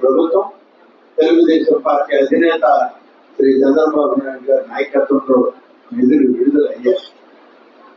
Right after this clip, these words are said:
అలాగే ఇవాళ నలభై ఏడు కుటుంబాలకి దాదాపు నలభై ఏడు లక్షల ఎనభై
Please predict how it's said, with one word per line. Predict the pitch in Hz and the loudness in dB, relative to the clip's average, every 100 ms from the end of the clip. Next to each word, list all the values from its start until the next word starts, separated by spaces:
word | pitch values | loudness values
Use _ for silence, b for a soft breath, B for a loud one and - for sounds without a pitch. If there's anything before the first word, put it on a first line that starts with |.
| - - - - | -20 -20 -20 -8
అలాగే | - 180 349 370 320 | -2 0 2 4 4
ఇవాళ | 180 - - - - - _ 254 - _ _ _ _ _ _ 240 143 | 2 0 -2 -4 -6 -20 _ -20 -20 _ _ _ _ _ _ -6 -2
నలభై | 359 - 185 170 180 | 0 2 2 2 2
ఏడు | 180 - | 0 -2
కుటుంబాలకి | - 190 202 208 202 - - - - - _ _ _ _ - - - _ - | -4 -4 0 0 0 -2 -6 -20 -20 -20 _ _ _ _ -20 -20 -20 _ -4
దాదాపు | 170 190 202 196 185 | -2 0 0 0 0
నలభై | 165 185 196 190 190 | 0 2 2 4 4
ఏడు | 185 175 | 4 2
లక్షల | 170 170 156 156 151 - - _ _ 113 | -2 -2 0 2 0 -2 -10 _ _ -2
ఎనభై | 143 170 175 | 0 2 2